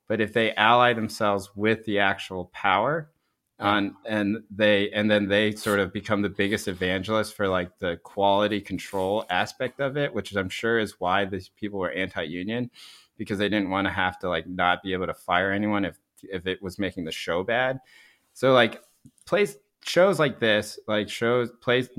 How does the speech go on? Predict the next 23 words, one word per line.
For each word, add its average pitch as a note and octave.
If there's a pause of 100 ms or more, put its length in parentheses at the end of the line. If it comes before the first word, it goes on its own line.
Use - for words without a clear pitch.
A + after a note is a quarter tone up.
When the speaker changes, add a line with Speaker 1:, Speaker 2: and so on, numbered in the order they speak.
(120)
Speaker 1:
big C3
magazines, G2+
they F#2+
have G#2+
this F#2+
sort F2+
of E2
culture G#2+
around D#2+
them E2
where, E2+
in F2
which, F2
like, E2+
people A2
are, F2+
like, E2 (100)
they G2
will F2
talk -
in F#2
very F#2+
ru-, F#2+